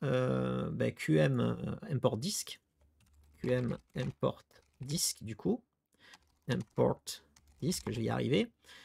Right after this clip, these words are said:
Euh, import disk, on a dit que c'était la V M cent neuf. Donc euh,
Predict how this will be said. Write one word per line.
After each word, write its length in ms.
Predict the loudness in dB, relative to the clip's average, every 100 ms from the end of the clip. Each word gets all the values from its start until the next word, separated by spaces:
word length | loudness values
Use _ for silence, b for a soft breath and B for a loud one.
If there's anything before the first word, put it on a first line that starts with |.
| B -10 -2
Euh, 240 | 0 2
import 320 | 2 2 2
disk, 380 | 2 2 0 0
on 100 | 2
a 60 | 2
dit 80 | 0
que 60 |
c'était 160 | 0 2
la 100 | 6
V 100 | 6
M 160 | 4
cent 240 | 2 0 2
neuf. 460 | 2 0 -2 -14 -18 -20 _ -2
Donc 280 | -2 0
euh, 200 | 0 0